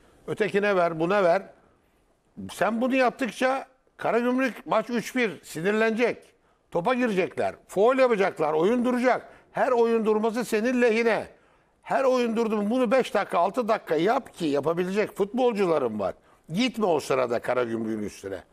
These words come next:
Orta sahada ama çok kaleye girmeden, ceza alanına girmeden, ceza alanının beş altı metre gerisinde top yap. Adamlar girsinler, çıksınlar rakibin seni, faul yapsınlar, yere yat.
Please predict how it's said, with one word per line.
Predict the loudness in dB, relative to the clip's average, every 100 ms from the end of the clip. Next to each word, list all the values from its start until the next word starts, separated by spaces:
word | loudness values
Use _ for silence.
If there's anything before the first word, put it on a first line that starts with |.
| _ _ _
Orta | 0 2 0
sahada | 2 0 2 0
ama | 0 -4
çok | -4 -6 -4
kaleye | -4 -2 -2
girmeden, | -2 -2 -2 -2 -6
ceza | -4 -2 -2
alanına | -2 -2 -4 -6
girmeden, | -6 -6 -8 -10 -16 -20 -20 _
ceza | 0 2
alanının | 2 2 0 -2
beş | -2 -2
altı | -4 -4
metre | -6 -6
gerisinde | -6 -6 -6 -8 -8 -8 -14 _ _
top | 0 0 2
yap. | 0 -2 -8 _ _ _ _ _ -4
Adamlar | 0 2 2 0
girsinler, | 0 -2 -2 0 0 -2
çıksınlar | -6 -4 0 0 2
rakibin | 0 0 0 0
seni, | -2 -4 0
faul | 2 4 4
yapsınlar, | 2 0 -4 -2 0
yere | 2 4
yat. | 4 2